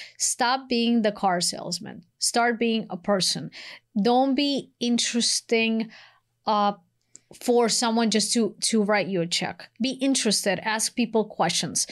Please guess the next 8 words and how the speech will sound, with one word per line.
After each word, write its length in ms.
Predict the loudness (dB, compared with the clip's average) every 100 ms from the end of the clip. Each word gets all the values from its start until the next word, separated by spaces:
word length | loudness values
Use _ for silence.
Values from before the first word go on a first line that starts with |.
| -10 -6
Start 340 | -4 2 2
investing 720 | 4 2 2 0 0 0 -2 -2
in 280 | 0 0 0
relationships, 920 | 0 2 2 2 -2 -4 -6 -4 -6 -4 -14 -4
because 280 | -2 0 -2 -4
everybody 460 | -2 0 2 2
knows 320 | 2 2 0
someone. 380 | -2 -4 -10 -12